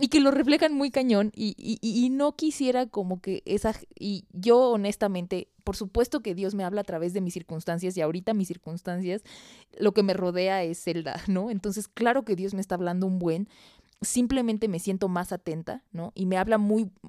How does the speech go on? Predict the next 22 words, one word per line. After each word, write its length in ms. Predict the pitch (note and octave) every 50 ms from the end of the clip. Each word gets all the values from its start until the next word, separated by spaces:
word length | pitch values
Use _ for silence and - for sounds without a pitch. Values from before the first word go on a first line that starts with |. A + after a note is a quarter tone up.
| - -
un 180 | G3+ A3 A#3
buen 300 | A3 G#3+ F#3+ F#3+ G3 - -
respecto 480 | F#3 F#3 F3 - - E3 - - D#3+
a 80 | D#3+ D#3+
eso. 180 | E3+ - G3
Sin 180 | G3+ - F3 F3
embargo, 480 | E3 F3 F3+ E3+ F3 F3+ F3+ G3+ A3 A3+ - - - - - _
si 180 | - - G#3+ F#3+
no 180 | F#3 G3 G#3+ G#3+
tienes 300 | C4+ C4+ B3+ A#3+ A3 G#3+
hijos 320 | G3 - A3 G3 F#3+ -
y 100 | - F#3
si 100 | - F3
estás 220 | E3+ - F#3+ F3+
soltero, 380 | - G#3 G3 G3+ G3+ F#3 F#3 G3
no 160 | G3 F#3 F#3 F3+
quiere 220 | G#3 F#3+ F3+ F3+
decir 340 | F3 D#3 D#3+ - F#3 E3+ -
que 160 | - E3+ E3
Dios, 300 | D3+ F3 F#3 G3+ G#3 -
o 60 | - F#3+
sea, 180 | G3+ F#3+ F3+